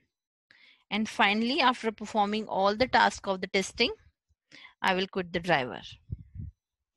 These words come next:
Now I will run the program to see the final output.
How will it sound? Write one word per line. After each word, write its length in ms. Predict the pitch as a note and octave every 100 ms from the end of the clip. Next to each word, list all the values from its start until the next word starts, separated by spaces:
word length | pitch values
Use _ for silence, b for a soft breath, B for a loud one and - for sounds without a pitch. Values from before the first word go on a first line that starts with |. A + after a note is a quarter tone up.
| _ _ _ _ - - _ _ _ _ _ _ _ _ _ _ b b b _ _ _
Now 300 | G#3 G3 F3
I 140 | E3+ E3+
will 160 | F3 E3+
run 160 | E3
the 100 | E3
program 500 | F3 E3+ E3+ E3 G3+ F4+ b b b
to 80 | G3+
see 240 | - F3
the 120 | E3
final 500 | E3+ - D#3+ D#3+ F#3
output. 520 | F3 D#3+ D3+ _ -